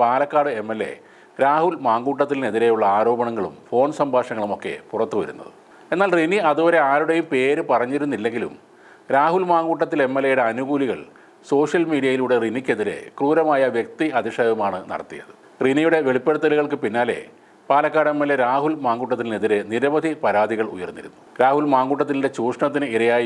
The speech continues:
യുവതിക്ക് റിനി ഐക്യദാർഢ്യവും അറിയിച്ചിരുന്നു.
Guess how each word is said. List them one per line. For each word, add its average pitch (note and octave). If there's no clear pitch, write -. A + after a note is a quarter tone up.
യുവതിക്ക് A2+
റിനി C3
ഐക്യദാർഢ്യവും A#2
അറിയിച്ചിരുന്നു. E2+